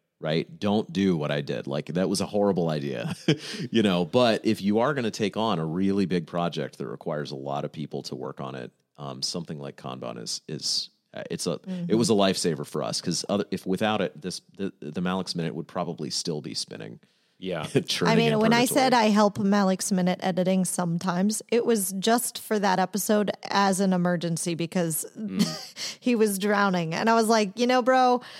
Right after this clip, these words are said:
Speaker 2: uh, I can't help with any of this animation stuff, but I can throw some sound effects in.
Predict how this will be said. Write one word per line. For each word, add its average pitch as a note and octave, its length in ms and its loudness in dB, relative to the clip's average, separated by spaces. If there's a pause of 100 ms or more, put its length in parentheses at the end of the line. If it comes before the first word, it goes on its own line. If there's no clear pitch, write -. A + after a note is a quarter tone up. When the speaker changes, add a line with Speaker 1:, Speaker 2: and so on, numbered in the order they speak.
(260)
Speaker 2:
uh, A3+ 240 6
I A#3 140 4
can't D#4+ 340 4
help C#4 200 6
with C4 160 4
any B3+ 220 4
of A#3 60 4
this A#3 160 4
animation A3+ 600 2
stuff, F3+ 480 0 (340)
but G#3 160 4
I A3+ 140 4
can B3 220 0
throw C4+ 260 2
some A#3+ 180 -2
sound A#3+ 300 2
effects F#3+ 400 -2
in. E3+ 400 0